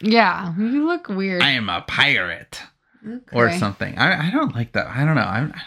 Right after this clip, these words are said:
Speaker 2: don't find pirate talk amusing. Maybe I, I think
Speaker 1: Boy.
Speaker 2: I overdosed
Speaker 1: <clears throat>
Speaker 2: on
Speaker 1: You're a pirate, Harry.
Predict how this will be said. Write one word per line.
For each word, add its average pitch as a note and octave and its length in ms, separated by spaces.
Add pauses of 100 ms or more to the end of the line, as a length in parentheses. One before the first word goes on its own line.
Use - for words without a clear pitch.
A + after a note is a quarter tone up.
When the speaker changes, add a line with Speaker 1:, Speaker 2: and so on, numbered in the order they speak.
Speaker 2:
don't G3+ 120
find E3+ 280
pirate C3+ 380
talk G2 260
amusing. G2+ 500
Maybe B2 260
I, E3 60
I D3+ 260
think F#3 120
Speaker 1:
Boy. - 60
Speaker 2:
I - 160
overdosed B2+ 640
Speaker 1:
<clears throat> - 20
Speaker 2:
on G2 420 (260)
Speaker 1:
You're F3+ 240
a G#3 140
pirate, A#3+ 560
Harry. F#3 600